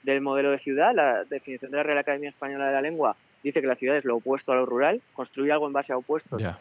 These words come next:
Speaker 1: no suele, no suele llevar
Speaker 2: No es
Speaker 1: a
Speaker 2: buena
Speaker 1: buenos
Speaker 2: idea.
Speaker 1: futuros.
Speaker 2: <laughs>
Speaker 1: Entonces tendríamos que empezar por un pacto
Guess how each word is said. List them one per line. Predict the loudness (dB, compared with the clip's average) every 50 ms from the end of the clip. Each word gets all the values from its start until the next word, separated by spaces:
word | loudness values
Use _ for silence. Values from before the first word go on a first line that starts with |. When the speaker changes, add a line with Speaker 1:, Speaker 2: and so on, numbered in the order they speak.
| -12
Speaker 1:
no | -10 -8 -8 -8
suele, | -6 -2 0 2 2 2 2 2 0
no | 0 0 0
suele | 2 2 2 2
llevar | 4 4 4 4 4 2 -2 _ -4
Speaker 2:
No | -2 0
es | 2
Speaker 1:
a | 4
Speaker 2:
buena | 4 4 4
Speaker 1:
buenos | 2 0 -2
Speaker 2:
idea. | -4 -8
Speaker 1:
futuros. | -8 -4 -2 0 0 0 0
Speaker 2:
<laughs> | -2 -8 -8 -8 -6 -4
Speaker 1:
Entonces | -2 -2 0 0 0 0 0 -2 -2
tendríamos | -2 -2 -2 -2 0 0 2 2 0 0
que | 0 -2
empezar | 0 0 0 -2 -2 -2 -2
por | -2 -2 -2
un | -2 -4 -6 -4
pacto | -2 -2 -2 -2 -2 -2 -2 -2